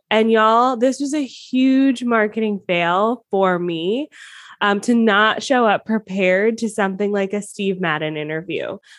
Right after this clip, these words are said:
Imagine if I could use that video today. I have about two minutes of video recorded,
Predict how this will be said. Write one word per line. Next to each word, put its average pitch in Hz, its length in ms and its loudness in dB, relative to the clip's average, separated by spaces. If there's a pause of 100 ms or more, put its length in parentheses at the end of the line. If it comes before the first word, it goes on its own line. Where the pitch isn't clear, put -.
(120)
Imagine 311 680 4
if 262 220 2
I 277 100 4
could 240 200 0
use 214 320 2
that 190 260 -2
video 196 340 2
today. 196 680 -4 (440)
I 214 100 0
have 240 260 0
about 226 540 4 (140)
two 277 280 0
minutes 302 380 -2
of 285 160 0
video 294 500 2
recorded, 285 760 0